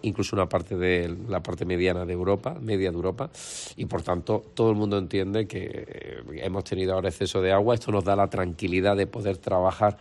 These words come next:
con más serenidad en la planificación, pero lo que sabemos es que van a venir futuras sequías, ¿no? Por tanto, la posición sigue siendo la misma, la posición, queremos política común de agua, queremos, eh, garantizar que una parte de esos fondos se puede utilizar para infraestructuras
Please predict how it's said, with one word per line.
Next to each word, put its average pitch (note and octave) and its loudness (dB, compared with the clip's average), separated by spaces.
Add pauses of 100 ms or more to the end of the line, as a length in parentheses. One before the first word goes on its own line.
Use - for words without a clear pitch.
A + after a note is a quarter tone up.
(200)
con F2+ 0
más G#2+ 2
serenidad G#2 2
en G2 0
la F2 2
planificación, F#2 -2 (360)
pero E2 -4
lo E2 -2
que F2 -4
sabemos F2 0
es F#2+ -2
que G#2+ 4
van F2+ 2
a F#2 2
venir F2 2
futuras F#2 -4
sequías, F#2+ -4
¿no? G#2 -6
Por F2+ -6
tanto, F#2 0
la F2+ 2
posición F#2+ -2
sigue G2 -2
siendo F#2 -2
la F2+ 0
misma, A#2 2
la C#3+ 2
posición, - -2 (340)
queremos G#2 4
política G2 2
común F2+ -2
de F#2+ 2
agua, A#2 4 (340)
queremos, G#2 4
eh, F#2+ 4 (180)
garantizar F#2 4
que - -4
una F#2+ 2
parte F#2+ -2
de F#2+ 2
esos F2 -2
fondos G2 -2
se F#2 -2
puede F#2+ -2
utilizar F2+ 0 (300)
para F2+ 4
infraestructuras F2+ 0